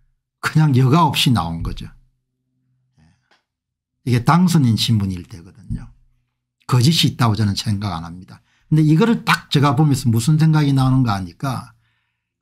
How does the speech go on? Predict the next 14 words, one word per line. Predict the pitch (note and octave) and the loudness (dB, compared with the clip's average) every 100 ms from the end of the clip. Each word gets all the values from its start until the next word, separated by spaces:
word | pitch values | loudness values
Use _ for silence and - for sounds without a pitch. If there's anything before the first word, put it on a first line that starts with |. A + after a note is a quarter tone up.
| - | -2
과거에 | A2 A2+ G3 G3 | 0 2 2 2
광용석 | - C3+ C#3+ E3+ A3+ A3 - D#3+ | 2 2 4 4 4 2 -2 -4
씨하고 | - - A#2+ B2 B2 A2+ A2+ | -4 0 0 0 -2 -6 -2
광용석 | B2 B2 D#3+ E3+ E3 - | 0 2 2 0 -2 -2
변호사하고 | G2+ G#2 A#2 A#2 G2+ F#2+ B2 C3+ _ _ _ - | -2 0 0 -2 -4 -4 -6 -8 _ _ _ -2
이준석하고 | A2+ A2+ E3 G#3 A3+ G3+ F3 | 2 4 4 2 2 2 4
이런 | C3 A#2 | 2 2
나눈 | G#2 G#2+ A#2+ B2+ | 2 2 2 0
통화를 | - G#2+ A#2 C#3+ G#2 | -2 0 0 2 0
이준석이 | G#2+ G#2+ D#3 E3 C#3 | 0 2 2 2 0
공개해가지고 | D#2+ G#2 G#2 A2+ B2 B2 C3+ A2+ E2+ A2 A2 - _ _ | 0 -2 0 0 0 0 -2 -4 -6 -6 -6 -10 _ _
화제가 | _ G#2+ G2+ D3+ C3+ | _ -2 0 2 0
됐지 | A2 F#2+ - | -2 -6 -6
않습니까? | E2+ - G2 F#2 - F2+ - | -10 -10 -12 -12 -14 -20 -20